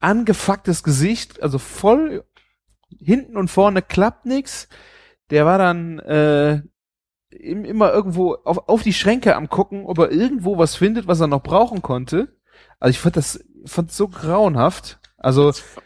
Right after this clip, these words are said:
Speaker 2: verzweifelt war er schon, oder was?
Speaker 1: Ja, verzweifelt und der sah halt echt so aus, also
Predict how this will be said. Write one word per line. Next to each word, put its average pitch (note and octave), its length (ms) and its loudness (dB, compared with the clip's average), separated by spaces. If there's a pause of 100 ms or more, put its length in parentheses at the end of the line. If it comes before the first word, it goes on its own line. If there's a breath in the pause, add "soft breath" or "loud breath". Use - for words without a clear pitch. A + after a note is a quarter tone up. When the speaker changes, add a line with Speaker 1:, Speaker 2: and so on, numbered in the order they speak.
Speaker 2:
verzweifelt A#2+ 640 -2
war F#2+ 200 -4
er F2+ 100 -10
schon, F#2 200 -18
oder F2 160 -16
was? - 240 -20 (260)
Speaker 1:
Ja, C#3+ 120 -4
verzweifelt F#3 800 0
und F3+ 200 -6
der E3 100 2
sah F#3 160 4
halt F#3 140 2
echt F#3 140 -10
so B2 100 -4
aus, E3+ 400 0 (200)
also B2 360 -4